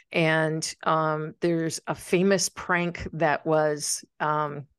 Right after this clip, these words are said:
<laughs> that was pulled on a town. Apparently, there's an active, somewhat active volcano, uh, in Alaska. And so, uh, her father, who was the air c-, traffic controller, allowed for a guy to take up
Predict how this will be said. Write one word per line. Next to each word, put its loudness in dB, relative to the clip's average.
<laughs> -4
that 2
was 0
pulled 2
on 0
a -4
town. 0
Apparently, 0
there's -2
an -6
active, -4
somewhat 0
active -4
volcano, -4
uh, 2
in 0
Alaska. -2
And 0
so, 2
uh, -2
her 0
father, 2
who 0
was -4
the -2
air 0
c-, -12
traffic -10
controller, 2
allowed 2
for -2
a -4
guy 0
to -2
take -8
up 0